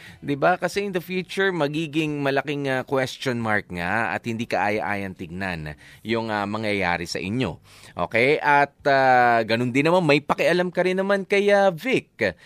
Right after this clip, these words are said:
Di ba? Kung, na kung, baka naman pwede, kung hahanap ka ng partner, sa iba na lang. Wag naman sa loob din ng bahay na to. Di ba? At hindi pa ako.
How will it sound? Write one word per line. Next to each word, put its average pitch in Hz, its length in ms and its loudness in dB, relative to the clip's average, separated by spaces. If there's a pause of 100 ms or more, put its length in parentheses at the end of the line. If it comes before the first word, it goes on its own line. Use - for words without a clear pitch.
(180)
Di 147 80 0
ba? 147 400 4
Kung, 190 240 -2
na 202 80 2
kung, 208 320 -2
baka 151 320 0
naman 202 240 0
pwede, 117 320 0
kung 165 160 -4
hahanap 208 400 0
ka 180 160 -2
ng 156 80 -4
partner, 90 720 -4 (120)
sa - 160 -2
iba 226 320 2
na 143 160 4
lang. 110 400 0 (160)
Wag 196 240 2
naman 233 240 2
sa - 80 0
loob 214 320 4
din 214 160 0
ng 202 80 0
bahay 143 400 4
na 113 160 0
to. 143 320 0 (320)
Di 160 160 2
ba? 143 240 4
At 185 160 0
hindi 190 320 -2
pa - 160 2
ako. 117 400 2